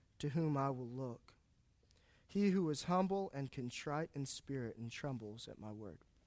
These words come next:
Father, you are good. You are the starting point, you are the ending point,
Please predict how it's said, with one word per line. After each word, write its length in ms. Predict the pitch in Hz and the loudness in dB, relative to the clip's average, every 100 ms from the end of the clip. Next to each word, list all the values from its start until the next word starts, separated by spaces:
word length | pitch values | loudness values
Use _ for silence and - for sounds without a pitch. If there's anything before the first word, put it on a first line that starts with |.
| _ _ _ _ _ _ _ - _ _ _ - - _ - | _ _ _ _ _ _ _ -20 _ _ _ -20 -20 _ 2
Father, 340 | 147 147 143 | 4 4 2
you 180 | 143 143 | 0 -2
are 60 | |
good. 360 | 127 139 135 127 - _ _ _ _ _ _ _ _ _ _ _ _ _ - - - _ _ _ _ _ _ _ _ _ _ _ _ _ - | -2 -2 -2 -4 -10 _ _ _ _ _ _ _ _ _ _ _ _ _ -20 -20 -20 _ _ _ _ _ _ _ _ _ _ _ _ _ -10
You 140 | 156 160 | -2 0
are 60 | |
the 60 | 143 | 0
starting 480 | - 160 160 147 139 | 2 6 6 4 0
point, 320 | - 135 139 | -2 -2 -2
you 180 | 147 139 | -2 -2
are 80 | |
the 180 | 131 139 | -2 -4
ending 360 | 143 135 127 127 | -2 0 -2 -4
point, 300 | - 127 123 | -8 -10 -10